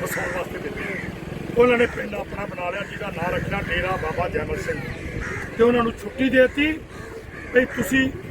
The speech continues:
ਜਿੰਨੀ ਮਰਜ਼ੀ ਜ਼ਮੀਨ ਤੇ ਕਬਜ਼ਾ ਕਰੋ। ਉਹਨਾਂ ਨੇ ਪਰਲੇ ਪਾਸੇ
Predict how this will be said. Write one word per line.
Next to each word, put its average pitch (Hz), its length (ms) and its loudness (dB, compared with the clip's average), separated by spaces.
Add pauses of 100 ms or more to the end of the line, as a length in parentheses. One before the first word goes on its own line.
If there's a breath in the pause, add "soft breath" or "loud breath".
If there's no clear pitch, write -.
ਜਿੰਨੀ 311 260 6
ਮਰਜ਼ੀ 277 340 6
ਜ਼ਮੀਨ 220 240 -4
ਤੇ 214 140 0
ਕਬਜ਼ਾ 196 320 -2
ਕਰੋ। 151 180 -6 (1800)
ਉਹਨਾਂ 240 240 8
ਨੇ 233 80 4
ਪਰਲੇ 214 360 2
ਪਾਸੇ 208 440 -2